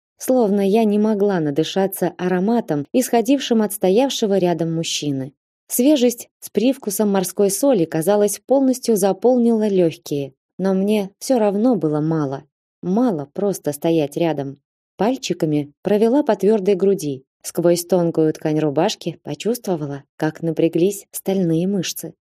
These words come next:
Меня обдало нестерпимым жаром желания, и я рефлекторно облизнула пересохшие губы. «Лира?» — хрипло выдохнул Риган, и его руки легли мне на поясницу, притягивая ближе. «Да, ваша светлость?»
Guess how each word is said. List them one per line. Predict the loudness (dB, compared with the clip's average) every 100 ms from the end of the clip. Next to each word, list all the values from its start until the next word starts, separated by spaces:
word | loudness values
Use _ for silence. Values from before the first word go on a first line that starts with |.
| _ 0
Меня | 2 4 4 2 -2
обдало | -2 2 2 4 2
нестерпимым | 2 0 0 -2 -2 0 4 4 4 2
жаром | 2 2 2 0 -4 -6
желания, | -4 2 2 4 2 0 -2 -4 -8 _ _ _
и | 2
я | 4 4
рефлекторно | 2 2 -2 0 0 0 0 -2
облизнула | 2 0 2 2 0
пересохшие | 0 0 0 0 -2 0 0 0
губы. | -2 -6 -6 -10 _ _ _ _
«Лира?» — | -10 -6 -4 -2 -4 -10 _ _ _ _
хрипло | 0 0 2 0
выдохнул | 2 0 0 0 2
Риган, | 2 2 0 -2 0
и |
его | 4 4 4 4
руки | 4 4
легли | 2 2 4
мне | 4 4 0
на | 0
поясницу, | 0 0 -2 -6 -6 -8 -14 -16 _
притягивая | -2 0 -2 0 0 2 0
ближе. | -2 -4 -6 -10 -12 _ _ _
«Да, | -4 -2 0
ваша | -2 -2 -4
светлость?» | -2 -2 -2 -8 -12 -20